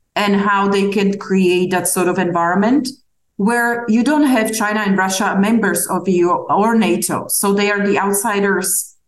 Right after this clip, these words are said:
and the same they're doing with S C O. They don't include us in their platform. So that space is actually generating that energy, and, and then they can coordinate their positions. So we can do the same in our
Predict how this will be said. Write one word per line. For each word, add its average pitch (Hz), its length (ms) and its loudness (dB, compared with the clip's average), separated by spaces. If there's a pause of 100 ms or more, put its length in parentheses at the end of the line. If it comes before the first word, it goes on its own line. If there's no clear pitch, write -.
(480)
and 214 200 2
the 214 60 0
same 226 300 0
they're 220 200 0
doing 214 240 0
with 202 160 0
S 202 240 -2
C 202 180 0
O. 160 100 0
They 180 200 0
don't 202 180 2
include 202 500 2
us - 280 -2
in 180 120 0
their 170 220 -2
platform. 160 720 -4 (260)
So 220 360 -2
that 220 240 -2
space 233 720 -2
is 202 180 0
actually 190 400 -2
generating 196 640 0
that 175 300 -2
energy, 220 760 0
and, 190 220 0
and 180 520 -2
then 202 220 2
they 214 160 0
can 202 240 0
coordinate 202 480 0
their 175 180 -2
positions. 180 760 -4 (340)
So 208 200 -2
we 220 160 2
can 226 200 2
do 202 140 0
the 190 100 2
same 190 560 0
in 175 120 -2
our 170 520 -2